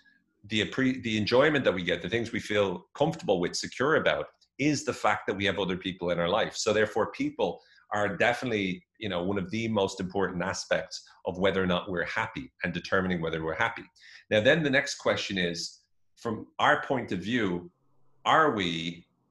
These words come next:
um, or is it a smart idea for us to be able to pick one or the other?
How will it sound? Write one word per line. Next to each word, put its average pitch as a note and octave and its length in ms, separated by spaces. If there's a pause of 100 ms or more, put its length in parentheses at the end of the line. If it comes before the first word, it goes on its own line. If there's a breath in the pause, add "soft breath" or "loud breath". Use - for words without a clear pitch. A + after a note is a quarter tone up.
(100)
um, F2 680
or A2+ 120
is A#2+ 160
it C3 100
a A2+ 100
smart B2+ 520
idea F#2 460
for F#2+ 260
us F#2 320
to E2+ 120
be F#2+ 180
able F#2 300
to F2+ 440 (280 soft breath)
pick - 260
one A2 260
or F#2+ 120
the F#2 220
other? F#2+ 260